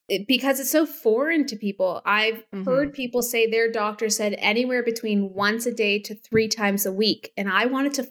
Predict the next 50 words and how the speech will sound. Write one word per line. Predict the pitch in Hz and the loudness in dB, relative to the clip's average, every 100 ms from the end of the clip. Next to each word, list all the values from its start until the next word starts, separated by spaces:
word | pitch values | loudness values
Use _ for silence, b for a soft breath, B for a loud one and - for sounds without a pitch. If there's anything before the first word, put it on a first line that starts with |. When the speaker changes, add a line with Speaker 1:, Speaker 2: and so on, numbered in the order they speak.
| - | -4
Speaker 1:
fall | 220 220 214 | 0 0 0
off | 214 214 | -4 -4
my | 202 196 | -2 0
chair. | 202 208 - - _ _ | 0 0 -4 -12 _ _
Yeah, | 294 277 | 2 4
Speaker 2:
Oh | 240 | 2
my | 247 | 2
Speaker 1:
exactly | 269 - 208 285 | 2 2 2 2
Speaker 2:
God. | |
Speaker 1:
what, | 277 - 269 | 0 0 0
yeah. | 285 233 | 0 2
Speaker 2:
Yeah. | 320 - - 403 - 370 | 0 0 -2 -2 0 0
<laughs> | 302 | 4
My | 240 | 4
reaction. | 208 202 269 302 320 196 214 320 | 4 2 2 4 2 2 2 2
<laughs> | 359 - | 2 0
Speaker 1:
Yeah. | 440 254 208 _ _ - B B _ - | 2 2 -2 _ _ -18 B B _ -2
And | 240 294 285 | 2 4 4
I | 302 | 2
was | 330 302 | 0 0
like, | 311 294 - | 0 0 0
"Are | 254 | 0
you | 247 330 | 2 2
kidding | 440 294 226 247 | 2 0 0 2
me? | 311 480 539 _ _ _ _ _ _ | 2 0 -4 _ _ _ _ _ _
Absolutely | 254 277 294 - 294 269 269 | 0 0 0 -2 0 2 0
not." | 262 202 - - | 0 0 -2 -4
Like, | 214 208 208 - | 0 0 0 -2
that | 208 | 0
Speaker 2:
That's | 226 226 | 2 -2
Speaker 1:
it, | |
Speaker 2:
crazy. | 214 254 | 0 0
Speaker 1:
you | |
need | 302 320 | 2 2
to | 311 | 0
be | 269 | -2
going | 233 220 220 | 0 0 -2
at | - 196 | -2 0
least | 202 214 - | 2 0 -2
two | - 233 | 0 0
to | 226 | 0
three | 233 220 | -2 -2
times | 220 196 196 | 0 -2 -2
a | 190 | -2
day. | 185 180 190 - _ _ - | 2 2 0 -6 _ _ -2
I | 214 220 | 0 2
always, | 208 220 233 240 240 - - | 0 0 2 2 0 -6 -2
I'm, | 202 220 233 233 - _ _ - | 0 2 0 -2 -8 _ _ -2
I | 202 | 0
find | 208 214 208 202 | 0 0 0 -2